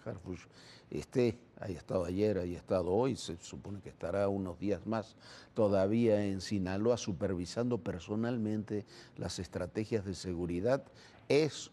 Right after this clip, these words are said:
una señal muy fuerte. La forma en que se realizó este operativo también, un operativo prácticamente simultáneo en distintos, eh, lugares para pegarle, eh,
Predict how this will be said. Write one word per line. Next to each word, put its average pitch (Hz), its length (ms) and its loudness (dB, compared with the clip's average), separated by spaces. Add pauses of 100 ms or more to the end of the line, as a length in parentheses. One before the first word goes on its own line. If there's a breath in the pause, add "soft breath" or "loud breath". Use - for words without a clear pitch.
una 110 380 4
señal 95 560 -2 (100)
muy 80 240 -4
fuerte. 71 460 -6
La 85 120 -2
forma 131 400 2
en 110 60 2
que 90 100 -4
se 90 160 -4
realizó 90 600 0 (320 loud breath)
este 107 280 0
operativo 101 720 2
también, 71 440 -6
un 98 100 0
operativo 90 600 0
prácticamente 92 720 -4
simultáneo 85 720 0
en 82 80 -4
distintos, 98 720 0 (640 loud breath)
eh, 87 280 0
lugares 117 840 2
para 82 600 -2 (260)
pegarle, 98 580 0
eh, 87 60 -8